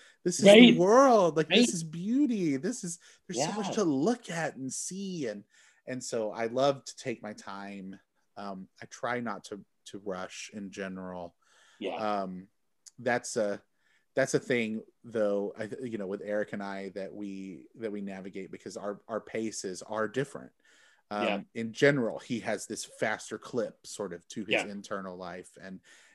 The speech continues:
Speaker 1: and I don't. And, um, you know, I am very detail oriented and want things done a certain way, but I take a lot of time to do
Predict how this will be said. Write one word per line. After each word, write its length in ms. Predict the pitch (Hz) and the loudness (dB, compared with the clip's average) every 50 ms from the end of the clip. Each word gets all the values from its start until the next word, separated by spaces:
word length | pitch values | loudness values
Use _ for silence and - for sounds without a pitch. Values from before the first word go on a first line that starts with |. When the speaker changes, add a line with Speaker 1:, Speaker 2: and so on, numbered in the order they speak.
| _ _ | _ _
Speaker 1:
and 160 | - 110 104 104 | -12 -10 -8 -8
I 180 | 98 98 98 | -8 -8 -8
don't. 480 | 95 - - 117 131 127 113 107 98 - _ | -8 -6 -4 -2 -2 -2 -2 -4 -6 -10 _
And, 460 | - 107 101 98 98 98 95 - - - _ _ _ _ _ _ _ _ _ _ _ - | -12 -12 -10 -10 -12 -14 -14 -16 -20 -20 _ _ _ _ _ _ _ _ _ _ _ -12
um, 400 | 104 110 107 104 98 98 90 - - _ | -8 -8 -6 -8 -8 -10 -12 -14 -16 _
you 140 | - 123 104 | -14 -12 -12
know, 180 | 98 90 - - - | -10 -12 -14 -12 -8
I 220 | 104 113 127 135 | -4 -2 0 2
am 340 | 131 120 113 110 107 107 101 | 2 2 0 -2 -4 -8 -4
very 260 | 107 113 110 117 117 | -2 0 0 0 -2
detail 460 | 107 - 113 113 113 113 - 139 113 107 | -4 -8 -10 -10 -10 -6 -4 -4 -4 -2
oriented 520 | 107 107 107 104 101 98 - - 101 98 | -2 -4 -4 -4 -6 -10 -10 -10 -10 -10
and 240 | - 90 92 95 87 | -10 -12 -14 -14 -14
want 240 | 98 101 104 - - | -14 -14 -14 -14 -14
things 340 | - 113 101 98 95 - - | -14 -14 -14 -14 -14 -18 -12
done 480 | - 107 98 98 95 92 92 92 104 - _ _ - | -10 -10 -10 -8 -10 -12 -12 -14 -16 -18 _ _ -20
a 60 | - | -18
certain 360 | - - 107 90 82 95 95 | -12 -10 -10 -10 -10 -12 -6
way, 380 | 98 151 202 190 147 120 104 101 | -2 2 2 4 2 2 -2 -4
but 260 | - - 107 101 - _ _ _ _ _ _ _ - | -8 -8 -10 -10 -10 _ _ _ _ _ _ _ -12
I 180 | 92 107 113 | -8 -8 -8
take 260 | 113 - - 147 117 - | -8 -6 -6 -6 -4 -4
a 40 | 104 | -6
lot 420 | 98 98 101 107 110 110 107 104 | -6 -4 -4 -2 -2 -2 -2 -4
of 120 | 101 90 - | -4 -6 -8
time 280 | - - 110 98 95 82 | -10 -10 -10 -10 -10 -12
to 120 | - - | -18 -20
do 240 | - - 95 92 | -18 -16 -14 -14